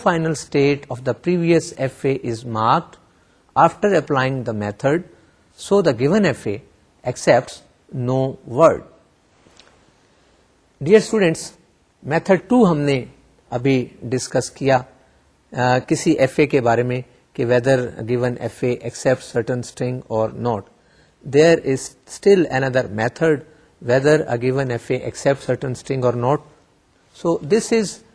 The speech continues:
method three. یہ ایف اے ہی کے بارے میں ہوگا کہ کوئی ایف اے کوئی اسٹرنگ ایکسیپٹ کرتا ہے نہیں،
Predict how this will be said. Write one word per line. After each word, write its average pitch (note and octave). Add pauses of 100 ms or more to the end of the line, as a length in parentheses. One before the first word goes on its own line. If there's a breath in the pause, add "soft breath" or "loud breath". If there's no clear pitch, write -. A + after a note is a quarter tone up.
(180)
method D3
three. - (800)
یہ C3+ (120)
ایف B2+
اے E3
ہی E3+
کے F3
بارے D3+
میں D#3+
ہوگا D#3 (380 soft breath)
کہ C3+
کوئی D#3
ایف -
اے C3
کوئی B2+
اسٹرنگ C3+
ایکسیپٹ B2
کرتا C#3
ہے E3
نہیں، E3